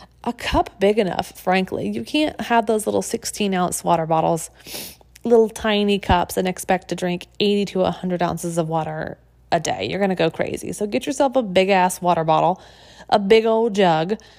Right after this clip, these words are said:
and fill it up the night before.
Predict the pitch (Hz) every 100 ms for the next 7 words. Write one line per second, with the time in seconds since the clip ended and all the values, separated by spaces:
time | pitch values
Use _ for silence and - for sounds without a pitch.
0 | - _ _ _ - - _ - - 240
1 | 220 202 202 196 - - - 196 196 185
2 | 190 175 170 175 - - - -